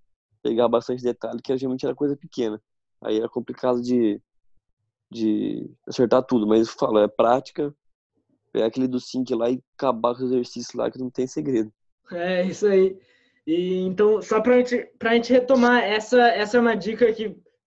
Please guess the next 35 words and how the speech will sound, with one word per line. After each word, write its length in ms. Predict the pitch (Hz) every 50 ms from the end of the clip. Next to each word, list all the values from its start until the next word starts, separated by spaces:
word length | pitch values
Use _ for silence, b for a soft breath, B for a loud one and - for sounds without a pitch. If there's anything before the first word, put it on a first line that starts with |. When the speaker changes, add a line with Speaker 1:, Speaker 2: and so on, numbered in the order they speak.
| _
Speaker 2:
pra 180 | - 185 196 202
ficar 200 | - - 220 208
bem 240 | 196 208 208 226 240
direto 420 | 233 247 226 190 185 202 202 - 208
e 40 |
pro 80 | 190 -
pessoal 420 | _ 220 214 208 - 220 202 208 208
entender. 480 | 202 202 214 202 190 170 156 143 - _ _ _ _ _ _ _ _ _ _
Tu 60 | - 185
acha 260 | 190 202 196 - -
que 140 | 226 226 214
realmente 500 | 214 214 220 214 220 226 233 233 - 240
anotação 880 | 226 220 220 214 - 175 208 202 - - 202 196 208 233 254 262 254 - _ _ _ _ _ -
e 100 | 202 208
podcast, 1000 | 208 - 208 208 214 202 202 - - 208 196 202 220 233 - - 247 247 247 240 - _ _ _
sim, 200 | _ - 214 214
o 80 | 214 208
cara 220 | 208 202 202 208 202
ter 140 | - 214 214
o 100 | 254 -
contato 520 | 240 233 233 214 214 208 208 208 - -
mesmo 320 | 202 196 202 214 208 220
é 80 | 214 202
o 100 | 208 202
que 140 | - 226 214
diferencia, 540 | 185 - - 214 208 208 202 202 - 214 214
assim, 240 | 208 - 208 214
pro 140 | 202 202 214
cara 240 | 208 196 202 208 214
tirar 320 | 214 - 220 208 202 208
uma 140 | 220 226 226
nota 320 | 214 208 208 208 208 - 196
alta 300 | 190 202 202 196 214 202
no 160 | 202 196 185
listening, 540 | 185 196 208 202 - - 208 214 208 202